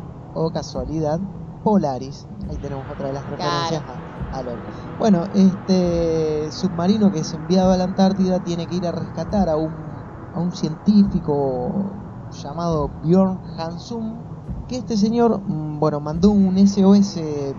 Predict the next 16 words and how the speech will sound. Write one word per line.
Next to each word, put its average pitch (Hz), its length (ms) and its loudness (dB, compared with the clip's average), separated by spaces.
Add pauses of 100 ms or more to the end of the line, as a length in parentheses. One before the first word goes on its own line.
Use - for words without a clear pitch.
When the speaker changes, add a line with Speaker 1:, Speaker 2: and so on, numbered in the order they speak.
(960)
Speaker 1:
desde 143 240 -2
una 175 280 6
base 135 960 0
nazi, 196 420 4
podríamos 160 400 0
decir, 202 300 0 (500)
que 240 120 0
trae 254 200 6
consigo 226 460 8
dos 208 340 4
cajas 196 600 4 (440)
con 135 220 2
un 147 200 -4
rótulo 165 480 4
de 127 140 -6
secreto 185 680 2